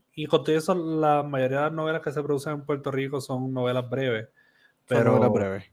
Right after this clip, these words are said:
Speaker 2: claro.
Speaker 1: Sí.
Speaker 2: Que dentro de cualquier otro mercado, como quiera, sería un cuento largo.
Speaker 1: Y, y eso, eso también puede, o, pues, lo que puede suceder es que haya gente que tenga cierto desprecio hacia la forma corta de escritura.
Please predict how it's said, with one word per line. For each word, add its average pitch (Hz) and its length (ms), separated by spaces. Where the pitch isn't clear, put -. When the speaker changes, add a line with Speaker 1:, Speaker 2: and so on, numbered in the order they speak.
Speaker 2:
claro. 104 440
Speaker 1:
Sí. 107 220
Speaker 2:
Que 110 140
dentro 123 320
de 123 80
cualquier 120 300
otro 143 200
mercado, 147 640
como 123 260
quiera, 123 220
sería 131 200
un 131 100
cuento 131 340
largo. 110 420
Speaker 1:
Y, 143 140
y 147 80
eso, 170 360
eso 151 220
también 175 320
puede, 175 380
o, 160 220
pues, 143 160
lo 143 120
que 135 100
puede 143 320
suceder 160 500
es 180 100
que - 120
haya 135 240
gente 147 300
que 139 100
tenga 131 240
cierto 135 460
desprecio 123 680
hacia 113 220
la 110 100
forma 120 360
corta 117 340
de 113 60
escritura. 113 540